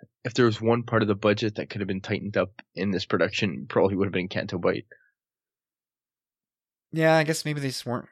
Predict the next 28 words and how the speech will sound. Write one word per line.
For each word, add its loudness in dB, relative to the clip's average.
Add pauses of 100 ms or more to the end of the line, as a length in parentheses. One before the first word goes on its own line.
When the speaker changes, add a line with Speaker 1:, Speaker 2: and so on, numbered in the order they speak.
Speaker 2:
entirely -4
sure -2
how -8
much -4
they -4
were -2
gonna -4
need -4
it -4 (500)
in -6
the -6
editing -6
room, -8
so, -6 (1000)
yeah. -10 (160)
Speaker 1:
That's -8
it. -8
It's -4
like, 4
it's -4
like 2
a 2
good 0
meal, 2
you -2
know, 0
you, -2
uh, -2